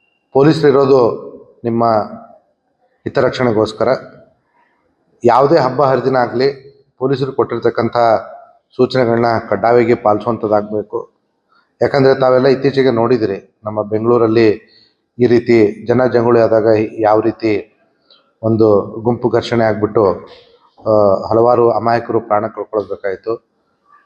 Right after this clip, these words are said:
ಯಾವುದೇ ಒಂದು ಸಂದರ್ಭದಲ್ಲಿ ಪೊಲೀಸರು ಸೂಚನೆಗಳನ್ನ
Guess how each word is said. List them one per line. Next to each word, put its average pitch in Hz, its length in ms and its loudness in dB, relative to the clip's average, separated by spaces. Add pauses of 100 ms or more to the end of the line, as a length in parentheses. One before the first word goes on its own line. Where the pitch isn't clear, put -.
(200)
ಯಾವುದೇ 143 280 4
ಒಂದು 170 220 2
ಸಂದರ್ಭದಲ್ಲಿ 143 920 -2
ಪೊಲೀಸರು 143 800 0 (680)
ಸೂಚನೆಗಳನ್ನ 131 580 2